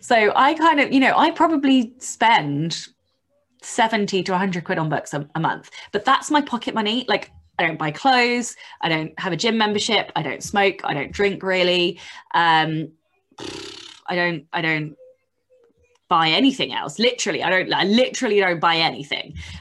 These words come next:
And so if that's all I spend a month, I lit-, don't, I don't feel like I have to justify that, 'cause I don't think that's very much money. Anyway,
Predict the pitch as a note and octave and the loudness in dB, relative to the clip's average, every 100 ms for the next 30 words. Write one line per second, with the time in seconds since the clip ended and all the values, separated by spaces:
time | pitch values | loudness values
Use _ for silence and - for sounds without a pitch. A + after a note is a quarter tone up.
0 | - F#3+ F3+ G3 F3+ F3+ - - - - | -6 -4 -2 -2 0 0 -4 -10 -10 -6
1 | G#3+ - B3+ A#3+ G3+ F3 G3+ F3 E3 F3+ | -6 -6 -6 -6 -6 -6 -6 -6 -6 -4
2 | D#3 D3 C#3+ F3+ F3 E3+ G3+ G3 - - | -4 -6 -6 -6 -6 -4 -2 -2 -6 -12
3 | F3+ G3+ F#3 - - - _ _ D#3+ G3 | -6 -6 -6 -18 -20 -20 _ _ -6 -4
4 | G#3 - G#3 F3+ E3+ F3+ F3+ F3+ E3 D#3 | -6 -4 -4 -2 -4 -6 -8 -8 -10 -10
5 | - C#3 C3 - E3+ E3+ D3+ C3+ - D3+ | -12 -12 -12 -12 -8 -8 -10 -14 -14 -14
6 | C#3 D3+ C3 _ - - - - C#4+ C4+ | -14 -16 -18 _ -20 -20 -20 -4 0 0
7 | C#3+ | -2